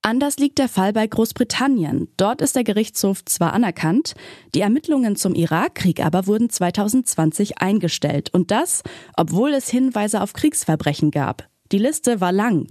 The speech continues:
Zu den Vorwürfen gehörten vorsätzliche Tötung, Folter, unmenschliche Behandlung, Vergewaltigung und andere Formen sexualisierter Gewalt. Doch dass der britische Premier von diesen Taten wusste oder sie gar angeordnet hat,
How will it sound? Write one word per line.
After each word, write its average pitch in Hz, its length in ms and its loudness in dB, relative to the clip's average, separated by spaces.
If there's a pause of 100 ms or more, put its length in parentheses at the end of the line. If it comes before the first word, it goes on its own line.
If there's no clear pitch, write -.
(100)
Zu 247 160 0
den 214 140 2
Vorwürfen 277 540 2
gehörten 185 500 2 (260)
vorsätzliche 190 680 0
Tötung, 262 560 0
Folter, 214 600 0 (120)
unmenschliche 202 640 0
Behandlung, 214 600 2 (260)
Vergewaltigung 208 840 0
und 254 280 2
andere 214 340 0
Formen 170 360 2
sexualisierter 160 760 0
Gewalt. - 520 -2 (380)
Doch 233 120 0
dass 254 200 0
der 247 100 2
britische 302 480 0
Premier 220 500 2
von 233 200 2
diesen 247 240 2
Taten 190 480 0
wusste 190 420 0
oder 151 180 2
sie 151 160 0
gar 147 340 -2
angeordnet 180 680 0
hat, 214 260 0